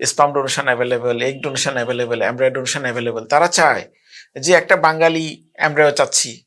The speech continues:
একটা বাঙালি ছেলের স্পার্ম চাচ্ছি, বাঙালি ছেলের এগ চাচ্ছি, মেয়ে-, মেয়ের এগ চাচ্ছি, হ্যাঁ, এবং এগুলোর দামও অনেক বেশি।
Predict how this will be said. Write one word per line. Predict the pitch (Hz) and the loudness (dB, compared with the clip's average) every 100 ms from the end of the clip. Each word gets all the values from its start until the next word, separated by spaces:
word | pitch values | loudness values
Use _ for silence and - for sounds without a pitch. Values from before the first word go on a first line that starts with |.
| _ _ _ _ _ | _ _ _ _ _
একটা | - - 165 156 151 - - | -8 0 4 6 6 2 -2
বাঙালি | 156 147 151 156 | -2 2 2 2
ছেলের | 147 147 160 | -4 0 0
স্পার্ম | 147 - 151 | 0 0 0
চাচ্ছি, | 151 135 - 127 127 | 0 -4 -4 -6 -10
বাঙালি | - 135 151 147 147 143 - - - _ - | -4 -4 2 2 2 -10 -14 -20 -20 _ -4
ছেলের | 170 160 165 | 0 2 4
এগ | 151 151 | 4 2
চাচ্ছি, | 143 - 131 120 | -2 0 -4 -6
মেয়ে-, | 135 147 | -4 -4
মেয়ের | 147 151 | 0 0
এগ | 147 147 | 2 0
চাচ্ছি, | 147 120 - 123 117 - - - _ | -2 -2 -2 -4 -14 -20 -20 -20 _
হ্যাঁ, | 170 165 127 - - 147 | 0 0 0 -4 0 0
এবং | 160 165 | 0 -6
এগুলোর | 160 190 | -2 2
দামও | 175 170 | 2 4
অনেক | 180 131 | 2 2
বেশি। | 98 - - | -6 -8 -8